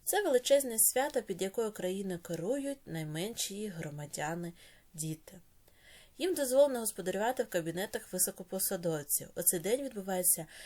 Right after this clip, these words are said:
найрізноманітніші фестивалі та концерти. На свято запрошують дітей з інших країн, зокрема і з України. Отже, випишемо з вами прикметники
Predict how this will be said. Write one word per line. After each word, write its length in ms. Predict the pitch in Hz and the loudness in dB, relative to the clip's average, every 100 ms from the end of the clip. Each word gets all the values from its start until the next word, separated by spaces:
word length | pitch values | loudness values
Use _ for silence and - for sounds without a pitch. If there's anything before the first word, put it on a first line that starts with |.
| - - | -18 -8
найрізноманітніші 1040 | 240 302 285 262 254 247 202 175 165 - 160 | -2 0 0 -2 -2 -4 -6 -4 -4 -4 -4
фестивалі 600 | 170 - 180 208 262 262 | -4 -2 -4 -4 -4 -4
та 140 | 240 | -6
концерти. 680 | - 240 - 151 - - 160 - - - | -6 -2 -2 -2 -8 -14 -18 -18 -20 -10
На 100 | 196 | 0
свято 300 | 190 277 294 | 2 2 0
запрошують 640 | 214 202 - 233 - 208 175 | 0 -2 -4 -6 -6 -6 -8
дітей 380 | 175 190 262 233 | -8 -2 -2 0
з 80 | |
інших 320 | 196 240 240 - | -4 -4 -6 -6
країн, 420 | 220 170 151 156 - | -6 -6 -8 -10 -8
зокрема 600 | 160 156 156 143 147 214 | -6 -6 -8 -8 -6 -4
і 120 | 240 | -2
з 120 | - | -2
України. 720 | 175 - 240 165 143 131 131 - _ _ _ _ _ - - - - - - - - _ | -2 -4 -6 -6 -10 -12 -16 -20 _ _ _ _ _ -16 -16 -18 -20 -20 -20 -20 -20 _
Отже, 300 | 208 185 170 | 0 2 0
випишемо 600 | 190 349 359 - 285 240 | 0 0 0 0 0 -2
з 60 | 214 | -2
вами 200 | 214 196 | -2 -2
прикметники 1040 | - 262 - 170 151 - 160 196 - 349 | 0 -2 -2 -2 -2 -4 -8 -8 -8 -10